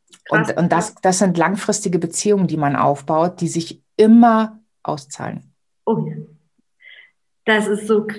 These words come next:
Speaker 1: das ist einfach so <laughs> freaking krass. Ich würde, ich mein, klar ist alles okay, aber gerade in dieser Zeit und wenn man sich auch die Entwicklung von Marketing, nur Marketing, unabhängig, ne, das ist ja, Marketing ist ja an sich,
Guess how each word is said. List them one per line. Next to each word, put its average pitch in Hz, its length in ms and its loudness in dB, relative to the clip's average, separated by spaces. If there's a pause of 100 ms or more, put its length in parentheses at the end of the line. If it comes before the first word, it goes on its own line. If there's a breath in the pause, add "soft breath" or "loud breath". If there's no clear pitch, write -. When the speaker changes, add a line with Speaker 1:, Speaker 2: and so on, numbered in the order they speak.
Speaker 1:
das 233 240 2
ist 226 180 -2
einfach 220 360 2
so 226 580 2 (320)
<laughs> 523 880 0
freaking 285 500 0
krass. 262 280 2
Ich 233 160 -2
würde, 262 380 2
ich 220 140 0
mein, - 160 -2 (260)
klar 247 380 2
ist - 180 -6
alles 208 280 2
okay, - 480 -4 (420 loud breath)
aber 214 220 2
gerade 214 460 2
in 233 160 2
dieser 220 320 -2
Zeit 233 360 -4
und 190 120 -4
wenn 196 80 0
man 202 140 0
sich 208 180 -6
auch 196 60 -8
die - 180 -10
Entwicklung 220 460 -4
von 202 220 -6
Marketing, 208 560 -2
nur 285 240 0
Marketing, 330 560 -6
unabhängig, 269 560 -10
ne, 269 180 -8
das 240 140 -10
ist 247 140 -12
ja, 240 80 -6
Marketing 240 460 -8
ist 226 140 -12
ja 240 120 -10
an 196 160 -6
sich, - 380 -4